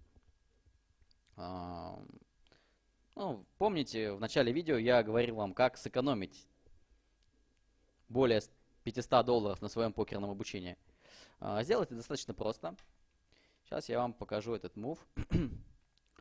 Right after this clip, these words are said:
А, вам потребуется всего несколько кликов для того, чтобы сэкономить эти деньги. А, для этого вам надо будет создать аккаунт на нашем сайте. Для этого вы нажимаете кнопочку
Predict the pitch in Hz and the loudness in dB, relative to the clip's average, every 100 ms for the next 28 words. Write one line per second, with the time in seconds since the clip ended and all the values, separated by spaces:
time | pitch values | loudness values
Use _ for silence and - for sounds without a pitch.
0 | _ _ _ _ _ - - 101 98 95 | _ _ _ _ _ -16 -10 -6 -4 -4
1 | 95 92 92 - - - _ - _ _ | -4 -4 -4 -8 -10 -14 _ -20 _ _
2 | _ - 143 127 107 131 123 107 - - | _ 4 4 6 2 2 0 0 -4 -4
3 | 123 110 - - - 147 - 160 107 104 | -4 -4 -8 -12 -4 -4 -2 -2 -2 0
4 | 113 147 - 101 110 107 98 - _ _ | 0 -2 -6 0 2 2 0 -6 _ _
5 | _ _ _ - 131 139 143 107 98 107 | _ _ _ -6 0 2 2 0 -4 -6
6 | 101 110 151 185 - _ _ _ _ _ | -4 -4 -4 -8 -12 _ _ _ _ _
7 | _ _ _ _ - 135 - _ _ _ | _ _ _ _ -16 -16 -16 _ _ _
8 | _ _ _ - 104 90 90 85 120 180 | _ _ _ -18 -8 -4 -2 2 4 4
9 | 135 127 135 120 123 117 101 110 127 - | 4 4 2 2 -2 -4 2 4 4 0
10 | _ - 104 110 127 120 98 107 - 104 | _ -10 -2 0 0 0 -4 -4 -4 -10
11 | - _ _ - - - 92 - - - | -12 _ _ -20 -8 -2 0 -2 -10 -18
12 | _ _ _ 123 165 127 104 107 110 95 | _ _ _ 4 4 2 -2 -2 -4 -4
13 | 110 117 101 - 90 82 - 113 - - | -2 2 2 -2 -10 -10 -8 -8 -8 -14
14 | - 95 87 | -18 -16 -16